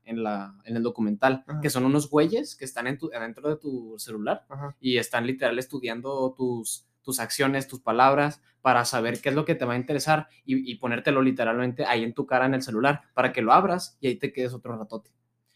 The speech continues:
Speaker 1: Y de hecho, la frase, la frase más cabrona que se me hizo del documental, güey,
Speaker 2: Sí.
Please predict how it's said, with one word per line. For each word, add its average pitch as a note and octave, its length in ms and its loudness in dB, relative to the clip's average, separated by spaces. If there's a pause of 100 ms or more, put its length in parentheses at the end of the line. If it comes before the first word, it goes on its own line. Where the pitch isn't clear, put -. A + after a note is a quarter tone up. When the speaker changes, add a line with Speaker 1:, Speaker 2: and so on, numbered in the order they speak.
(140)
Speaker 1:
Y C3+ 80 -4
de C#3 100 4
hecho, - 420 0
la C3 160 -2
frase, C3+ 360 0
la C#3+ 140 0
frase C3+ 240 -2
más F3+ 200 0
cabrona F#3+ 380 2
que G3 120 -4
se F3 140 -2
me C3 100 0
hizo C3 200 -2
del F#3+ 120 0
documental, D#3 580 -4
güey, C#3+ 160 -4
Speaker 2:
Sí. C#3+ 100 -8